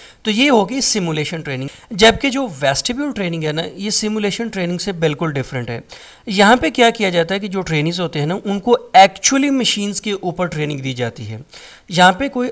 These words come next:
आर्टिफिशियल वर्कप्लेस एनवायरनमेंट क्रिएट नहीं किया जाता, बल्कि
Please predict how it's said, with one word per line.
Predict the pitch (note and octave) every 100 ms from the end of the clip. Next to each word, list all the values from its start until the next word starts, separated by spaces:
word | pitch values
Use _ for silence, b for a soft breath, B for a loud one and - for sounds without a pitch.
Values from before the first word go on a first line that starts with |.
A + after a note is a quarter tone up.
| -
आर्टिफिशियल | D#3+ E3 A3 - G#3+ B3
वर्कप्लेस | A3 F3+ F#3 F#3 G3+ F#3
एनवायरनमेंट | E3 D3+ D3 D#3+ F#3+ F3+
क्रिएट | F3+ E3+ E3+
नहीं | F3+ F#3
किया | G#3+ E3+
जाता, | B2+ A#2+ - D#3+ - _ B B
बल्कि | F#3 F#3 F#3+ C4